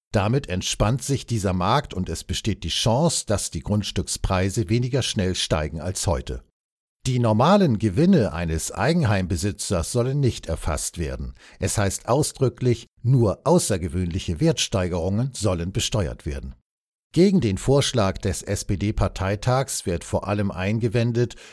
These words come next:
es würden auch Gewinne besteuert, die noch nicht durch Verkauf in Bargeld realisiert sind.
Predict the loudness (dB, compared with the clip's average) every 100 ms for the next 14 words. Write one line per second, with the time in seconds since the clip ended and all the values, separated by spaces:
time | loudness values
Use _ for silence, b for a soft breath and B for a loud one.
0 | B -2 0 0 0 -2 -2 -2 0 4
1 | 4 4 0 -4 -2 0 0 -2 -6 -4
2 | -2 -2 0 0 0 -4 -6 -6 -4 -4
3 | 0 2 2 -2 -4 -2 -2 0 -2 -2
4 | 0 0 2 0 0 0 -2 -6 -10 -12
5 | -20